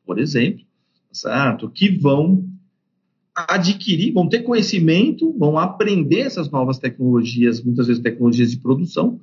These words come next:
Isso vai representar um, um, uma incorporação de capacitações importante e aumento de produtividade. Então, é possível, sim, hoje, você fazer política orientada a missões, não apenas em setores de alta tecnologia, setores high-tech,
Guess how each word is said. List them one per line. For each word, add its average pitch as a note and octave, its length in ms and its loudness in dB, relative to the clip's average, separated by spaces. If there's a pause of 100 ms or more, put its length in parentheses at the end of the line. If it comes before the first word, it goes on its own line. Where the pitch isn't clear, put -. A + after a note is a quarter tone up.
(260)
Isso G3 240 4
vai B3+ 120 2
representar F#3+ 600 2
um, A3 400 -2
um, E3+ 320 2
uma D#3 180 2
incorporação F3+ 720 0
de F#3 80 4
capacitações B2 800 -2
importante B2 680 -2 (440)
e - 60 2
aumento D#3 420 2
de D#3 60 -2
produtividade. D#3 920 -4 (240)
Então, E3+ 200 2
é E3+ 80 2
possível, E3+ 680 0
sim, F3+ 380 0
hoje, C3+ 320 2
você A2+ 240 -4
fazer G#2 260 -4
política G2 520 -2
orientada G2 440 -2
a G#2+ 40 0
missões, B2+ 640 2 (340)
não A3+ 320 6
apenas B2 760 0
em G#2 60 -4
setores - 1080 -4
de G#2 200 -6
alta B2+ 280 0
tecnologia, G2+ 540 -4
setores A2 400 -4
high-tech, A2 580 -4